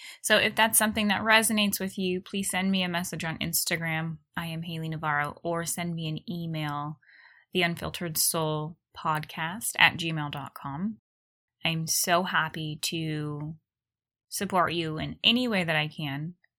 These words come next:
We can hop on a quick phone call to see if it's even something that you want to learn more about, want to have, if you have any questions, please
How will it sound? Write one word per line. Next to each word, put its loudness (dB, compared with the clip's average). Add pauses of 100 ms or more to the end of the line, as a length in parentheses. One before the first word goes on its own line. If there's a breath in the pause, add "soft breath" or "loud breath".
(160)
We -2
can -4
hop 2
on 0
a -2
quick -6 (280)
phone 2
call -2
to -8
see 0
if -4
it's -6
even -2 (260 loud breath)
something -6
that -4
you -6 (340)
want 0
to -6
learn 0
more 4
about, 0
want -8
to -6 (460)
have, -2
if -6
you -4
have -2
any -2
questions, 0
please -4